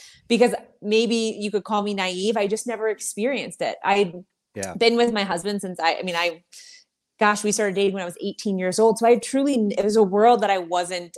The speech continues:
Speaker 1: I didn't even know that I was in because I had never experienced it. And I'm not at
Speaker 2: Right.
Speaker 1: all playing the victim, saying that it was my fault or anything like that. However, um, it was my fault for getting out of a marriage and not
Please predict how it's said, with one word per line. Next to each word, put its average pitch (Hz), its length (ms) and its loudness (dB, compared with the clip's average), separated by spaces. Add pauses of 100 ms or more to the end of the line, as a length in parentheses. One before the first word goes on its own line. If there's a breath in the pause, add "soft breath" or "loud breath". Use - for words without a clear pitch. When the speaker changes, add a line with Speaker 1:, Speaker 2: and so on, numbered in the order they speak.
Speaker 1:
I 180 80 -4
didn't 233 300 0
even 202 220 -4
know 180 180 -2
that 170 120 -4
I 156 100 0
was 151 200 -6
in 175 320 -8
because - 200 -8
I 185 60 4
had 175 120 0
never 165 200 -6
experienced 160 640 -8
it. 202 180 -4 (360 loud breath)
And 247 120 6
I'm 269 180 6
not 269 220 8
at 254 60 6
Speaker 2:
Right. 240 60 6
Speaker 1:
all 220 120 6
playing 202 320 -2
the 185 80 -4
victim, 180 400 -4
saying 180 280 -6
that 175 220 -8
it 202 80 -6
was 208 160 -6
my 196 220 -4
fault 185 400 -4
or 180 60 -12
anything 185 280 -10
like 175 200 -6
that. - 260 -2
However, 220 880 -2 (460 soft breath)
um, 156 420 -2 (120)
it 233 100 4
was 226 160 0
my 220 220 -4
fault 233 360 -2
for 220 120 -8
getting 202 320 -4
out 202 160 -4
of 180 80 -8
a 175 100 -12
marriage 165 400 -8
and 175 140 -18
not 175 180 -4